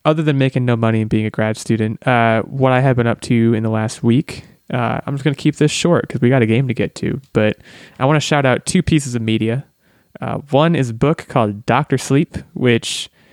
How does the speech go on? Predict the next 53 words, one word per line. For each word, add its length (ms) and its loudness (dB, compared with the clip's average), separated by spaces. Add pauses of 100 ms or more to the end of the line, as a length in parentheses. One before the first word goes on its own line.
(260)
you 120 0
may 160 2
recognize 460 0
because 320 -2
there's 160 -2
a 40 -6
movie 260 4
coming 280 0
out, 260 0
I 80 -2
think 240 -2
next 500 -2
year 300 2
or 80 2
maybe 220 4
later 260 4
this 220 0
year, 240 2 (580)
based 260 0
on 80 0
a 40 -4
Stephen 320 -2
King 240 -2
novel, 520 -2 (480)
which 180 -2
I 60 2
just 220 -4
read. 240 -2 (680)
And, 220 0
uh, 140 2
it's 160 -2
the 80 -8
sequel 280 0
to 80 4
The 100 2
Shining, 400 -2
if 160 -4
you've 100 0
seen 160 0
The 80 2
Shining 400 -2
or 100 -4
read 220 -4
The 60 -4
Shining. 500 -4 (480)
Uh, 240 0
super, 380 0
super 260 2
good, 420 4
super, 300 2
super 260 0
good 160 2
read. 340 2